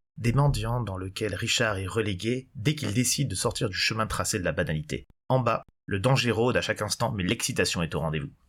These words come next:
Le héros est constamment partagé entre peur et curiosité, comme le lecteur finalement. On va le retrouver dans les autres exemples que nous avons cités, mais le fantastique de Neil Gaiman est très proche de la réalité.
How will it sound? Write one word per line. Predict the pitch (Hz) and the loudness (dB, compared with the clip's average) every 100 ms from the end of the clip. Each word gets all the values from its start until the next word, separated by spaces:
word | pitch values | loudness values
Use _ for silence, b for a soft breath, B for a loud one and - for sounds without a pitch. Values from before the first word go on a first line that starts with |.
| _ - | _ -4
Le | 98 98 | 2 4
héros | 104 113 | 4 4
est | 127 | 2
constamment | - 147 - 120 | 0 0 2 0
partagé | 113 110 120 104 | 0 -2 0 0
entre | 120 104 | -2 -6
peur | - 113 110 | 0 0 0
et | - | -8
curiosité, | - 104 95 90 - _ | -6 -4 -6 -8 -10 _
comme | - 82 | -6 0
le | |
lecteur | 82 - 65 - | 0 0 -4 -4
finalement. | - - 58 - _ - | -8 -6 -6 -10 _ -4
On | |
va | 139 190 | 0 2
le | |
retrouver | 185 180 - 240 277 | 0 -2 -4 -2 0
dans | 131 123 120 | 2 2 2
les | 110 113 | 0 0
autres | 170 131 123 | 2 2 2
exemples | 127 139 | 2 0
que | 113 | -2
nous | 107 | 0
avons | 107 101 | 0 0
cités, | - 95 139 170 - | -2 0 -2 -2 -2
mais | 113 | 0
le | |
fantastique | 131 202 185 175 196 | 0 0 -2 0 0
de | 120 | 0
Neil | 113 120 | 0 -2
Gaiman | 117 113 110 123 139 110 | 0 0 2 2 2 -2
est | - | -4
très | - 180 | -2 -2
proche | - 117 101 | 0 -2 0
de | 98 | 0
la | 92 | 0
réalité. | 87 80 - - | 0 -6 -10 -14